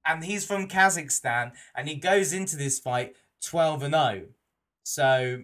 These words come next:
you just don't know with these guys and their debuts in the U F C. If they've got an undefeated record, you don't know what their caliber's going like going into these fights. And boy, did this man show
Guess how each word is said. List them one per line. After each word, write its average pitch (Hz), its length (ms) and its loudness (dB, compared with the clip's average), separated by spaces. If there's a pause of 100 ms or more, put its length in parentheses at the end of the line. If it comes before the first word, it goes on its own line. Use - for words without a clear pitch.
(520)
you 147 180 -10
just 165 260 -6
don't 147 240 2
know 147 180 2
with 120 140 -6
these 117 220 -6
guys 120 260 -2
and 117 100 -12
their 113 120 -8
debuts 131 520 -2
in 120 100 -8
the 120 80 -8
U 139 120 -2
F 139 120 -4
C. 117 200 -4
If 113 100 -12
they've 120 160 -10
got 139 220 -8 (180)
an 123 80 -6
undefeated 135 600 -4
record, 120 340 -6
you 143 180 -6
don't 135 280 -2
know 127 160 -4
what 123 200 -8
their 135 160 -2
caliber's 123 480 -6
going 120 280 -6
like 120 220 -2 (260)
going 120 280 -2
into 113 260 -8
these 110 200 -6
fights. 104 460 -2 (380)
And 135 340 0
boy, 170 280 2
did 127 220 -4
this 143 320 0
man 131 340 -2
show 143 800 -2